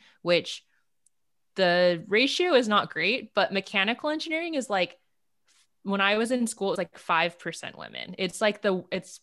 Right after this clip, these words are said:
probably the worst, um, gender discrepancy in all, any major in college. Um,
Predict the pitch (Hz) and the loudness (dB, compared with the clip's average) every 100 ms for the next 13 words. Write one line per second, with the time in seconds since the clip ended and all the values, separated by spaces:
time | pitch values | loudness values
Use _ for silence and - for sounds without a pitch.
0 | _ - - 240 247 285 233 208 180 170 | _ -20 -2 0 0 -2 0 -2 2 2
1 | 175 - - - - - - 160 151 147 | 2 -4 -10 -12 -16 -16 -8 -6 -6 -8
2 | 147 - 160 160 151 156 - 139 139 151 | -12 -6 -4 -4 -6 -8 -6 -8 -6 -10
3 | 147 156 151 139 143 143 147 160 _ 165 | -10 -10 -8 -6 -6 -6 -8 -10 _ -4
4 | 165 156 151 151 151 160 170 175 - _ | -4 -4 -6 -8 -6 -6 -6 -8 -14 _
5 | _ 165 151 147 160 208 254 - _ - | _ -10 -6 -6 -4 -6 -8 -12 _ -20
6 | - - - - 175 170 160 151 | -20 -20 -20 0 2 2 0 -8